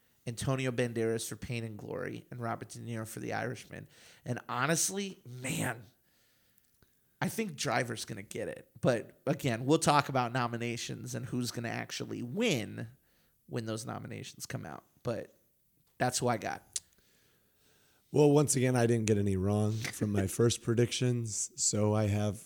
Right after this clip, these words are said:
Speaker 2: Leo in Once Upon a Time, Joaquin Phoenix for Joker, Adam Driver for Marriage Story,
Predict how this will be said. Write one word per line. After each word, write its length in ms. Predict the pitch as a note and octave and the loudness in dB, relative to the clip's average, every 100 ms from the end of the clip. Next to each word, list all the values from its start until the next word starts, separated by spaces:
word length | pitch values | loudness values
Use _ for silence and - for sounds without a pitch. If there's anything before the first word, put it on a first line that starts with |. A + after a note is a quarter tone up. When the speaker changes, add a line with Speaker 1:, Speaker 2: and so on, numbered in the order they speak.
| - - | -16 -4
Speaker 2:
Leo 720 | B2+ C3 C#3 C3+ C3+ C3+ C3+ | 4 8 12 12 10 6 2
in 220 | B2+ A#2 A2 | 0 0 2
Once 220 | A2+ G#2+ | 0 -2
Upon 200 | - G2+ | -4 -4
a 60 | |
Time, 480 | F#2+ C3 C3 C3 B2 - - | 0 4 6 4 0 -8 -2
Joaquin 380 | A2 G#2 G#2 G2 | 0 2 0 -2
Phoenix 360 | - C3 A#2+ | 0 0 0
for 160 | - G2+ | -4 -6
Joker, 540 | F#2 B2 B2+ B2 A#2 - - - _ - | 0 2 2 2 0 -2 -20 -20 _ 6
Adam 260 | C#3 D3 | 8 8
Driver 320 | B2 A#2+ A#2 A2+ | 8 6 6 4
for 160 | - | 2
Marriage 340 | F#2+ A#2 A#2 - | 4 6 6 4
Story, 380 | - G#2+ G#2 | 4 6 6